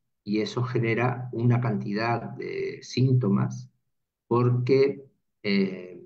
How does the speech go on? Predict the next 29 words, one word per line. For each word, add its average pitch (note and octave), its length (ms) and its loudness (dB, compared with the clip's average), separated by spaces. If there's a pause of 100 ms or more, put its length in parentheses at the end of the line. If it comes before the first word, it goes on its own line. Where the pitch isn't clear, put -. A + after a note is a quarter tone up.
(260)
podríamos A#2+ 320 2
decir B2+ 200 4
que G#2+ 80 2
el G2 140 4
cerebro A#2+ 420 4
de A#2+ 80 0
nuestros B2 360 -2
niños C3 400 0
no A#2+ 140 2
funciona B2+ 520 -2
de F2+ 80 -4
la F#2 100 -6
misma G2 240 -2
manera A2 560 -6 (340)
que G2+ 100 -4
el G2 80 2
cerebro G2 440 0
de G#2 80 2
un G2+ 120 4
niño G2+ 320 6
que G#2+ 80 -4
ha G2 60 -4
sido G2 560 0 (240)
podido, G2 600 0 (420)
que - 100 -6
ha - 20 -2
podido B2+ 240 4
ser B2+ 220 2
cuidado B2+ 580 4